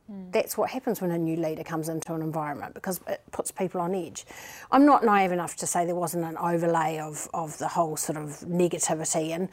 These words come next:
Speaker 2: there was some social media, um, platforms that I never read, I didn't look at, I just didn't, because <laughs> you know, the people that don't know you have,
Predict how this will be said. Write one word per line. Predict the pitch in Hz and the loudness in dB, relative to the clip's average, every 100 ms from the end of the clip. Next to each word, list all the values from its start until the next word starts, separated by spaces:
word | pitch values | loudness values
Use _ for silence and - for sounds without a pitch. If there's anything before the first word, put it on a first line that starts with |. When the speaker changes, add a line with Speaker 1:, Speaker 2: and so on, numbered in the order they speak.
| - - - | -8 -14 6
Speaker 2:
there | 240 | 8
was | 196 - | 8 6
some | 185 156 147 - | 0 -2 -8 -8
social | - 190 165 175 | 2 2 2 0
media, | 165 156 156 151 139 - | -2 -2 -4 -6 -8 -8
um, | 156 139 160 | -6 -6 -6
platforms | - - - 175 160 156 | 0 0 0 -4 -4 -4
that | 165 143 - - - - - - | -2 -2 -2 -4 -8 -18 -6 2
I | 185 | 2
never | 165 156 151 | 2 -2 -6
read, | 139 117 - | -10 -10 -8
I | - 170 | -6 -4
didn't | 170 156 | -6 -2
look | 196 190 - | 2 2 4
at, | 180 160 | 2 2
I | 156 160 | 0 -4
just | 160 - | -4 -2
didn't, | 175 156 151 | -2 -2 -6
because | 165 151 - 170 160 - - _ _ _ _ _ _ _ _ - | -8 -6 -2 -2 0 -2 -2 _ _ _ _ _ _ _ _ -2
<laughs> | 214 160 233 | 0 0 0
you | 202 | -2
know, | - - | -4 -12
the | - | 0
people | - 226 190 | 2 4 4
that | 170 156 - - - | 2 0 -8 -20 2
don't | 226 190 170 | 6 6 4
know | 165 | 0
you | 165 160 | 0 -2
have, | 156 170 160 156 | -2 -2 -2 -6